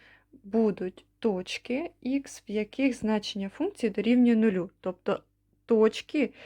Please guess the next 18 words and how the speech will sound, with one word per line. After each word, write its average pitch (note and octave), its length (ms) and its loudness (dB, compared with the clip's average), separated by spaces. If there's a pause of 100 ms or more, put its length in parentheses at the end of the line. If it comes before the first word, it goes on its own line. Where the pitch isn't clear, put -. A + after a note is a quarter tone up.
(140)
що - 320 -6
лежать G#3 500 0
на G3+ 140 0
вісі G3+ 500 -6 (440)
О A3 220 0 (100)
ікс. - 460 -10 (1200)
В G#3 40 -4
нашому G3 460 -2
випадку A#3+ 600 -6
це G3+ 440 0 (1700)
ікс - 420 -4
один F#3+ 520 -2 (720)
дорівнює G3 760 -4
мінус A3+ 480 0
три, E4 400 -2 (540)
ікс - 400 -6
два G3 460 -2 (220)
дорівнює G3 800 -6